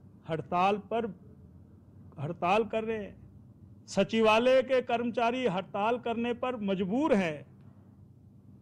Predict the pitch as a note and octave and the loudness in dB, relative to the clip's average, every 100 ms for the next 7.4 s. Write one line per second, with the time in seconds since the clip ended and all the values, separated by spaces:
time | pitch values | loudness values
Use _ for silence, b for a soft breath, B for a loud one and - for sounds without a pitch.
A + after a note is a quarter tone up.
0 | - - - - - - F#3 G3+ A3+ A3+ | -20 -20 -20 -20 -20 -10 0 4 4 2
1 | G#3 G3 A3 F3+ - D#3 F#3 G3+ G#3 D#3+ | 0 2 0 -6 -12 -6 -6 -4 -4 -4
2 | D3 - - - - - - - - - | -8 -18 -20 -20 -20 -20 -20 -20 -20 -20
3 | - - - - - F#3 G3 G#3+ G3+ F#3+ | -20 -20 -20 -18 -4 0 2 0 -2 -2
4 | E3+ G3 A3+ G#3 G3 G#3 A#3+ A#3 A3 F3 | 2 4 4 2 -2 0 0 0 -2 -2
5 | G3+ F#3 F#3 F#3+ F#3+ D#3 E3 G3 - A3 | -2 -2 -2 -4 -4 -4 -4 -6 -8 -10
6 | A#3 A3+ F#3 F3 F#3+ A3 F3+ F3 G#3 G3+ | -6 -8 -6 -6 -4 -6 -4 0 2 2
7 | G3 F#3+ G3+ E3 | 2 2 0 -2